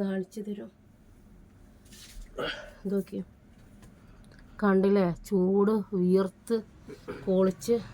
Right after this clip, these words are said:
ഇത് നോക്കി, ഷോളൊക്കെ ഇതൊക്കെ നമ്മൾ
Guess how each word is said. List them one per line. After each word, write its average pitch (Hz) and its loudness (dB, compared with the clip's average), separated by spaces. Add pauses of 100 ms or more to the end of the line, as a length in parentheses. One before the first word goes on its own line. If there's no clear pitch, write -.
(920)
ഇത് 190 -2
നോക്കി, 202 -2 (3750)
ഷോളൊക്കെ 214 -6 (580)
ഇതൊക്കെ 285 -4
നമ്മൾ 277 4